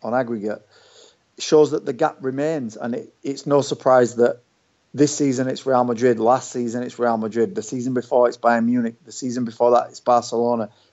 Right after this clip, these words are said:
who've ended Juve's participation in the Champions League for the last four seasons. The gap, the, the gap is real, and, and Juve need to, to do something about that. It's fine to, to sit there and, and look at.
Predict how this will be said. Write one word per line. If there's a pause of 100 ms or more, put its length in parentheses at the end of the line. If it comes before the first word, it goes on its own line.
(120)
who've
ended
Juve's (160)
participation
in
the
Champions
League
for
the
last
four
seasons. (840)
The
gap,
the,
the
gap
is
real,
and, (320)
and
Juve
need
to, (580)
to
do
something
about
that.
It's
fine
to, (1120)
to
sit
there
and,
and
look
at.